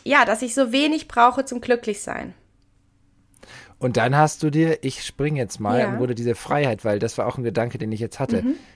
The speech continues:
Speaker 2: Äh, wo ist Freiheit, ne? Und,
Speaker 1: Genau.
Speaker 2: ähm, ist es wirklich der Ort oder
Speaker 1: Mhm.
Speaker 2: ist es im Kopf? Also ist, ist es Freiheit im Kopf
Speaker 1: Mhm.
Speaker 2: zu haben? Was würdest du jetzt sagen? Also damals warst du frei, auch durch eine, durch eine weite Reise auch,
Speaker 1: Ja.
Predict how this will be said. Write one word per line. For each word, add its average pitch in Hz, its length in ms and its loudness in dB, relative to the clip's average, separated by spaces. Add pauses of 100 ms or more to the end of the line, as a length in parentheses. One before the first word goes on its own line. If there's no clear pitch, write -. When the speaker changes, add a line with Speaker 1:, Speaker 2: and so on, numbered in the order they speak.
(140)
Speaker 2:
Äh, 120 200 4 (280)
wo 135 720 2 (160)
ist - 320 -4
Freiheit, 87 680 -4
ne? 113 220 -2
Und, 110 300 -4 (140)
Speaker 1:
Genau. 113 260 -4 (600)
Speaker 2:
ähm, 107 380 2 (220)
ist - 120 -4
es 131 160 0
wirklich 123 220 0
der - 160 0
Ort 147 260 4
oder 147 220 2
Speaker 1:
Mhm. 131 60 0
Speaker 2:
ist 135 100 -2
es 127 100 -4
im 113 160 -8
Kopf? - 360 -6
Also 101 200 -2
ist, 98 140 -4
ist 113 220 -8
es 113 120 -8
Freiheit 117 340 0
im 101 140 -8
Kopf 101 200 -2
Speaker 1:
Mhm. 151 80 -2
Speaker 2:
zu 98 140 -4
haben? 90 240 -2
Was - 180 -2
würdest 131 260 0
du 110 140 -6 (100)
jetzt - 480 0
sagen? 95 540 -6
Also 117 160 -6
damals 156 380 4
warst 147 280 4
du 135 60 -6
frei, 131 480 0
auch 143 160 -2
durch 143 200 -4
eine, 120 320 -2
durch 123 160 -4
eine 139 140 -2
weite 123 280 2
Reise 127 460 2
auch, 85 220 -8
Speaker 1:
Ja. - 140 -4